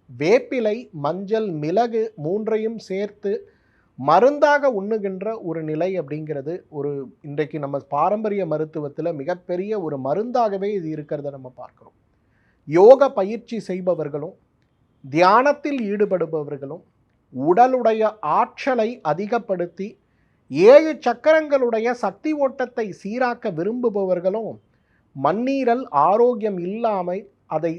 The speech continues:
சாத்தியமாக்கவே முடியாதுங்கிறது தான் உண்மையான விஷயம். அதனால தான் இன்றைக்கு நாம் பிரபலமாக பார்க்கக்கூடிய எல்லா யோகா பயிற்சி மையங்கள்லையும், பயிற்சியை அளிக்கக்கூடிய பல்கலைக்கழகங்களில் கூட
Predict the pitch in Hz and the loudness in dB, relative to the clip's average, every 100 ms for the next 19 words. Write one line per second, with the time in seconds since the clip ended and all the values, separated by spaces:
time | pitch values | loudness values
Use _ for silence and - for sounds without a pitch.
0 | - 170 170 - 262 247 208 196 196 196 | -4 -4 -4 -6 -6 -4 -2 -4 -4 -6
1 | 185 220 165 165 233 233 208 196 175 160 | -4 -6 -6 -6 -2 0 0 -4 -4 -6
2 | 151 170 196 151 160 160 156 156 143 - | -6 -8 -8 -10 -10 -10 -10 -12 -16 -20
3 | 120 _ _ _ _ _ _ _ _ _ | -20 _ _ _ _ _ _ _ _ _
4 | - 170 196 202 226 226 156 151 _ _ | 0 4 6 6 4 2 0 -8 _ _
5 | _ 151 185 214 214 208 190 202 - 165 | _ -4 2 2 0 0 0 0 2 4
6 | 220 254 254 247 247 247 170 180 202 247 | 6 4 2 -2 -2 -4 0 0 -2 -6
7 | 226 214 190 220 208 156 185 240 269 285 | -6 -6 -4 -4 -2 -2 -2 -4 -2 0
8 | 269 220 190 226 240 240 233 180 208 - | 0 0 0 0 0 -2 -2 -4 -6 -10
9 | 226 190 175 175 165 165 160 165 196 143 | -8 -6 -4 -6 -4 -4 -4 -4 -6 -6
10 | 143 _ _ 175 208 254 - 247 233 214 | -12 _ _ -4 -2 -6 -8 -8 -6 -8
11 | - 156 220 226 233 - 190 185 - 165 | -6 -4 -4 -2 -4 -4 -6 -6 -4 -4
12 | 190 220 262 247 247 175 220 233 254 233 | -4 -2 -2 -2 -2 -4 -2 -4 -4 -4
13 | 226 190 - 190 202 147 113 | -2 -4 -6 -4 -2 -2 -6